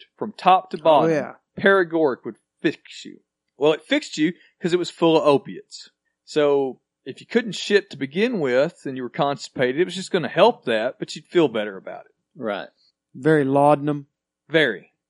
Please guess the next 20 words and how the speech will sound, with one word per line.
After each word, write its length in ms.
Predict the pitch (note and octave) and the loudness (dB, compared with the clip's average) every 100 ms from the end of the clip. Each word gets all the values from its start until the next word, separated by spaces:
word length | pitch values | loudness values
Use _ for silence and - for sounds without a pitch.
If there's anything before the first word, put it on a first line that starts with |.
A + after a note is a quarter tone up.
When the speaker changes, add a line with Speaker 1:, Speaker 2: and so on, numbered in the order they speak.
| _ | _
Speaker 1:
But 200 | - F#3 | -2 0
the 60 | - | -2
problem 640 | - - C4+ E4 C#4+ D#3 A#2 | -8 2 4 6 4 2 0
with 220 | G#2 - | -4 -2
it 180 | C#3+ - _ _ _ _ | -4 -6 _ _ _ _
was 260 | C#3 D3 C#3+ | 2 2 4
that, 200 | D3 D3 | 2 4
as 180 | D3 D3+ | 4 2
I 60 | C#3+ | 2
s-, 160 | - | -6
mentioned, 400 | D#3 E3+ - C3 | -4 -4 -4 -4
it 140 | C3+ C#3+ | -4 -2
was 180 | D3 B2+ | -4 0
a 320 | A#2+ A2+ A2+ C#3 | 0 0 -4 -6
emulsion, 680 | C#3 C#3 B2+ - A2 C#3+ - _ | 0 2 2 -2 -8 -8 -16 _
so 240 | _ - A#2+ | _ -8 -6
a 80 | - _ - | -8 _ 4
thick 480 | F#3 - _ - - _ _ _ _ | 4 4 _ -20 -20 _ _ _ _
colloidal 480 | E3 D3+ D#3 D3 B2 | 4 8 8 6 4
substance. 800 | - D3+ B2+ - - C#3+ - | 0 2 2 0 -2 -6 -10